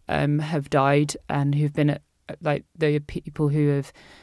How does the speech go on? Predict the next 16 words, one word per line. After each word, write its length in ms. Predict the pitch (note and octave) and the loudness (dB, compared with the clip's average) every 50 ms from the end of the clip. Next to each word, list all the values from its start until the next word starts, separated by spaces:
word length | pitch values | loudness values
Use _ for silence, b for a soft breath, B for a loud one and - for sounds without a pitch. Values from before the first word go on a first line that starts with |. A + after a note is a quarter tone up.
| b b b b b b _ _ _ _ _ _ - - - | b b b b b b _ _ _ _ _ _ -18 -6 2
died 280 | - F#3 E3+ E3+ E3+ D#3 | 4 6 6 6 4 4
and 140 | E3+ E3 D3+ | 2 2 2
been 120 | E3 D#3+ | 2 2
at 80 | D3 - | 0 -2
the 60 | E3 | -2
forefront 460 | D3 - F3 D#3+ D#3 - E3 D3 D3 | 0 2 2 2 2 2 2 2 2
of 100 | D3+ C#3+ | 2 -2
the 60 | D#3+ | -2
Black 200 | D3 D3+ - - - | 0 0 -2 -2 0
Lives 240 | - D#3 D3 C#3 | 0 0 0 0
Matter 300 | D#3 D#3 D3+ D3 - D#3 | 0 0 0 0 -2 -2
movement 360 | D#3+ D#3 D#3+ D#3 D3+ D#3 D3+ D3 | -2 0 2 2 2 2 0 -2
because 260 | D#3 D3+ - F3 D3 D3+ | -2 -4 -2 -2 0 0
of 80 | C#3+ | -2
their 120 | D3 - D3 | -2 -4 -2
death, 560 | D3 D#3+ D3+ - - D3+ C#3+ - - - | 0 0 0 0 -2 -4 -8 -10 -14 -16